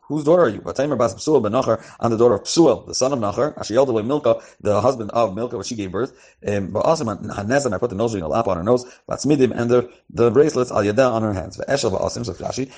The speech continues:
Shina Hasei, that he changed in his describing from what actually happened.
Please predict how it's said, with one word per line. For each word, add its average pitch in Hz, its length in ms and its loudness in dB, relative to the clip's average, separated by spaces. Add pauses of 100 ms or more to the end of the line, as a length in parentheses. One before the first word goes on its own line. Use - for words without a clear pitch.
(120)
Shina 147 240 0
Hasei, 120 260 0
that 87 80 -2
he 101 240 -4
changed - 540 -2 (260)
in 107 100 0
his 101 120 0
describing 139 560 0
from 113 240 -6
what 117 100 -2
actually 123 260 -2
happened. 147 260 0